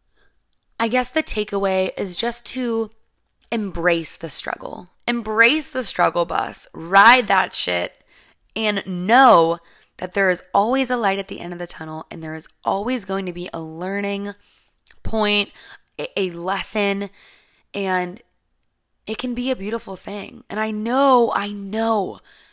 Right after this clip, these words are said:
that being in that moment is, is hard to accept and see, you know, the future and see that it's gonna work out. I, I, trust me, again, I'm going through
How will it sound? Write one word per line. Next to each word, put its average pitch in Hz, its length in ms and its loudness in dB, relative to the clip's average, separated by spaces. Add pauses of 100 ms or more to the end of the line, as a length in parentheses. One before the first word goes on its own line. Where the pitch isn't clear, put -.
(120)
that - 460 -6
being 233 380 0
in 208 200 -6
that 196 180 -2
moment 185 440 -6
is, - 340 -10
is - 220 -8
hard 185 520 -2
to - 220 -8
accept - 640 -8
and 165 200 -10
see, 180 520 -8 (1300)
you 196 120 -6
know, 170 120 0
the 170 120 -4
future 180 420 0
and 170 180 -2
see 185 300 -8
that 170 180 6
it's 165 140 -4
gonna 170 220 -2
work 170 300 -2
out. 175 400 -4
I, 170 220 -10
I, 175 160 -10 (120)
trust - 320 -10
me, 151 200 -12 (400)
again, 170 440 0 (1600)
I'm 185 200 -6
going 185 380 2
through 185 420 -4